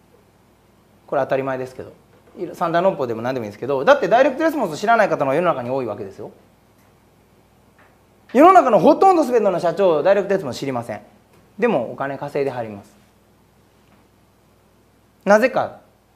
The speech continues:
それは、百を千にする努力をしたからですよね。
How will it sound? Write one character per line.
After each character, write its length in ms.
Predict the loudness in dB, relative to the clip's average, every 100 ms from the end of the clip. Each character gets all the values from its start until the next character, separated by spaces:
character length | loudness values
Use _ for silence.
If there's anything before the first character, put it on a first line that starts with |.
| _
そ 140 | -2 2
れ 60 |
は、 500 | 4 6 6 2 -4 -18 _ _ _
百 440 | 2 4 4 4 6
を 380 | 6 4 0 -4
千 240 | -2 0
に 100 | -2
す 120 | -4
る 100 | -6
努 120 | -2 -4
力 180 | -4
を 60 | -12
し 80 | -10
た 120 | -12
か 100 | -12
ら 100 | -18
で 100 | -20
す 80 | -14
よ 100 | -12
ね。 200 | -12